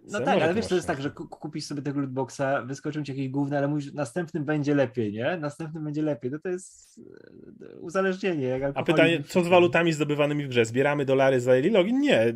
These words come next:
Speaker 2: waluty istniejące w grze niech sobie istnieją. Te wszystkie dar-, gold, cokolwiek, wszystko, co możesz zdobyć in-game, niech sobie istnieje in-game. Żadnego problemu. Po prostu nie możesz w żaden sposób za prawdziwe pieniądze kupić jakiejkolwiek waluty.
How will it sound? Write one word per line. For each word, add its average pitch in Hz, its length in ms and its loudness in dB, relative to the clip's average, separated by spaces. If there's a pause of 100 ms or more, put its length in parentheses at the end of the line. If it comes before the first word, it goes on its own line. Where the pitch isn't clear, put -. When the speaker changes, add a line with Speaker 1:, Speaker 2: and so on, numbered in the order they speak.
Speaker 2:
waluty 156 640 2
istniejące 143 800 0
w 131 40 -12
grze 123 180 2
niech 180 140 -2
sobie 226 200 0
istnieją. 120 500 0 (420)
Te 135 180 4
wszystkie 160 560 0
dar-, 135 220 4
gold, 139 600 4
cokolwiek, 147 640 -2 (220)
wszystko, 240 280 0
co 240 120 0
możesz 165 240 4
zdobyć 160 560 2 (240)
in-game, 160 560 4 (480)
niech 196 160 -4
sobie 240 200 2
istnieje 247 260 2
in-game. 208 400 4 (1300)
Żadnego 165 400 4
problemu. 101 480 0
Po - 120 -20
prostu 165 300 -2
nie 175 140 4
możesz 190 400 2
w 135 40 -6
żaden 196 260 4
sposób 190 460 -2
za 143 160 2
prawdziwe 151 420 2
pieniądze 147 380 -2
kupić 156 260 -12
jakiejkolwiek 143 600 -2
waluty. 135 520 2